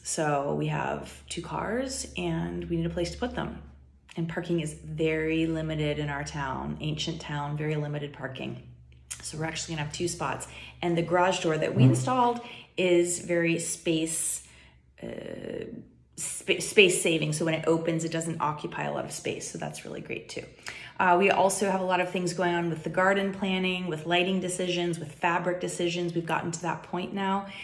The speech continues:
Speaker 1: and I'll have updates on more details there shortly. Okay, moving on to Italian terms that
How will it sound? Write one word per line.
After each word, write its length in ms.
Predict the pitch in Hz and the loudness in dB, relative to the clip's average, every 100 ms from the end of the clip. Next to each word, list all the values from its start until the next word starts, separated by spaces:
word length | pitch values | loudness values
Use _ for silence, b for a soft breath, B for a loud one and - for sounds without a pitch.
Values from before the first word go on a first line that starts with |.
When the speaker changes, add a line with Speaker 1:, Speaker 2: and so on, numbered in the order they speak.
| B B B - | B B B 0
Speaker 1:
and 760 | 180 170 165 165 160 165 165 - - _ _ _ _ _ _ - - | 2 4 4 2 2 0 -2 -8 -16 _ _ _ _ _ _ -2 2
I'll 80 | 185 | 4
have 200 | 175 175 | 6 4
updates 420 | 170 170 165 165 | 2 2 0 0
on 280 | 151 151 - | 0 -2 0
more 160 | 170 160 | 0 0
details 460 | 156 156 151 151 - - | 0 -2 0 -2 -6 -2
there 360 | 147 127 - | 0 0 0
shortly. 420 | - 131 - - - - | -4 -4 -4 -6 -8 2
Okay, 360 | 190 185 - - B B B B B B - | 4 4 2 -4 B B B B B B -6
moving 560 | 180 202 233 311 349 330 | 4 8 8 8 6 6
on 460 | 180 160 165 190 | 6 4 4 2
to 400 | - - 269 302 | 0 2 6 6
Italian 480 | 370 - 214 196 269 | 6 4 2 2 0
terms 540 | - 156 - 156 277 - | 0 0 0 2 0 -2
that 720 | 160 151 147 240 302 - | -2 0 2 4 2 -2